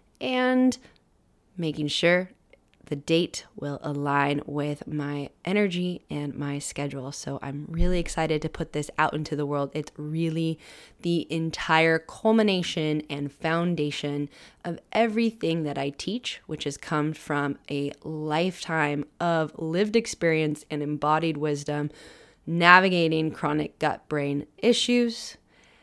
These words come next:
and from my training in nutritional therapy and my training in somatic experiencing and working with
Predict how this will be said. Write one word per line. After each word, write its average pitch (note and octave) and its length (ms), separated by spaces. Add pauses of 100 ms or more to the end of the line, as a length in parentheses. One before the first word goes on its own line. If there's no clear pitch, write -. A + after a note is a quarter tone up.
(400)
and F#3 520
from D3 560
my C#3 380
training E3+ 560
in C#3+ 220
nutritional C#3 480
therapy F3 720
and C#3 240
my C3+ 140
training C#3+ 420
in C#3 140
somatic C3+ 480
experiencing D3+ 760
and C#3 220
working C3+ 480
with C3+ 260